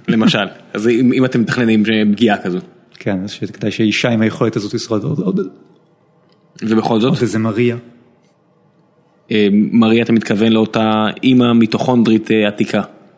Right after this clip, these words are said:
Speaker 2: התכוונתי
Speaker 1: אה.
Speaker 2: לזאת של ישו.
Speaker 1: אה, אוקיי,
Speaker 2: המיטוכונדרית
Speaker 1: אז
Speaker 2: קוראים לה חווה.
Speaker 1: חווה, נכון, חווה המיטוכונדרית, לא מריה המיטוכונדרית, אוקיי, זה בעצם
Speaker 2: שהיא
Speaker 1: כן.
Speaker 2: חיה באזור שונה ובתקופה שונה מאדם, מהאדם של וואי. סתם כינוי מגניב, כי אוהבים את זה.
Speaker 1: שהיא בעצם, אה, מי שנחשבת לאימא של כל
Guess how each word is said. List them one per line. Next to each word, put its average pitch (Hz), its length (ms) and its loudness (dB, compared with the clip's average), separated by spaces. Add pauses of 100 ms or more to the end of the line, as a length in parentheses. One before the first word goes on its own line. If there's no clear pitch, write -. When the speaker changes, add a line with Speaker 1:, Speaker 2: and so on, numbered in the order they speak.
(400)
Speaker 2:
התכוונתי 107 340 0
Speaker 1:
אה. 123 60 0
Speaker 2:
לזאת 120 240 -2
של 139 160 -4
ישו. 127 260 -6 (260)
Speaker 1:
אה, 127 100 0
אוקיי, 117 180 -4
Speaker 2:
המיטוכונדרית 160 380 0
Speaker 1:
אז - 60 -10
Speaker 2:
קוראים 139 160 0
לה 135 60 -2
חווה. 110 240 -6 (240)
Speaker 1:
חווה, 123 300 -2 (120)
נכון, 117 240 -4
חווה 123 300 -2
המיטוכונדרית, 104 520 -2
לא 120 80 2
מריה 104 340 2
המיטוכונדרית, 90 520 -4
אוקיי, 95 200 -10
זה 85 80 -10 (120)
בעצם 101 220 -4
Speaker 2:
שהיא 196 180 2
Speaker 1:
כן. - 80 0
Speaker 2:
חיה 143 200 0
באזור 117 360 0
שונה 143 200 0
ובתקופה 123 400 -4
שונה 117 220 -2
מאדם, 113 460 -2 (200)
מהאדם 110 520 -2
של 113 160 -2
וואי. 107 180 -2 (480)
סתם - 260 0
כינוי 180 200 2
מגניב, 151 380 0
כי 113 300 -2 (260)
אוהבים 107 280 0
את 98 60 0
זה. 104 80 -8 (300)
Speaker 1:
שהיא - 180 -2
בעצם, 113 340 2
אה, 110 120 0
מי 110 140 2
שנחשבת 113 560 -2
לאימא 127 460 2
של 110 200 0
כל 117 240 0